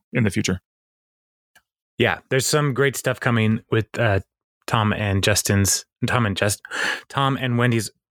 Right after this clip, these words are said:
Speaker 2: relational dynamics.
Speaker 1: Mm-hmm.
Speaker 2: Um, but what's interesting with that credit is that is, like, the credit scene is usually, like, one last zinger.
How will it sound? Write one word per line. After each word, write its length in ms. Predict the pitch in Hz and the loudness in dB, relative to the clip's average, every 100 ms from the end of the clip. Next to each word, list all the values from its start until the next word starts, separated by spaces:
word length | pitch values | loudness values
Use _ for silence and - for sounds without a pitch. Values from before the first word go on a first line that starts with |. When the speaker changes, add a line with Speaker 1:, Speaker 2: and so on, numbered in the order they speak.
| _ - | _ -4
Speaker 2:
relational 440 | 120 120 110 117 | 0 2 2 0
dynamics. 640 | 107 98 90 92 - - - _ - | 2 2 2 0 -2 -4 -6 _ -2
Speaker 1:
Mm-hmm. 300 | 120 107 104 | 0 2 4
Speaker 2:
Um, 460 | 104 92 90 107 113 | 2 2 -2 -6 -2
but 200 | 139 120 | -2 0
what's 200 | 147 139 | -2 0
interesting 520 | 175 208 - 170 143 | 0 0 0 0 0
with 140 | 135 127 | 0 -2
that 140 | 113 | -2
credit 300 | - 156 123 | -2 0 0
is 160 | 135 117 | -2 -2
that 180 | 160 | -2
is, 220 | 202 202 143 - - - | 0 -2 -2 -10 -18 -6
like, 120 | 135 123 | -2 0
the 80 | |
credit 380 | 139 160 196 170 | -2 0 0 -2
scene 380 | - 135 113 113 | -2 0 2 0
is 180 | 135 120 | 0 0
usually, 300 | 147 139 143 | 0 2 0
like, 200 | 117 107 | 0 -2
one 280 | 113 139 143 | 0 0 0
last 380 | 123 127 117 | 0 0 -2
zinger. 500 | 113 110 113 87 73 | -2 0 2 0 -6